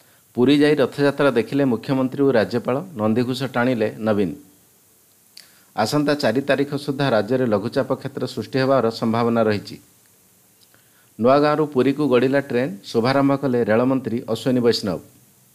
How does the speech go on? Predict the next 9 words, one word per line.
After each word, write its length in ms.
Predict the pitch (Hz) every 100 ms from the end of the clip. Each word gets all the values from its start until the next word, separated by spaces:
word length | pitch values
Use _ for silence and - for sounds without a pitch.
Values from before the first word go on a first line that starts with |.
| _ _ _ - _ _ _ _
ଅସୁରକ୍ଷିତ 560 | 101 113 156 151 156 147
ଭୀମସାର, 520 | 127 123 117 135 156 - -
ସୁରକ୍ଷାକର୍ମୀଙ୍କୁ 840 | - 120 127 127 135 139 139 139 135
ଆକ୍ରମଣ 420 | 107 131 135 135
କଲେ 200 | 139 135
ଦୁର୍ବୃତ୍ତ, 380 | 117 107 104 - 69
ସମ୍ବଲପୁର। 520 | - 117 110 98 87 - _ _ _ _ _ _ _ _ _ _ _ _ 110
ମଣିପୁର 400 | 117 151 151 147
ଭୂସ୍ଖଳନ, 640 | 117 113 151 151 147 180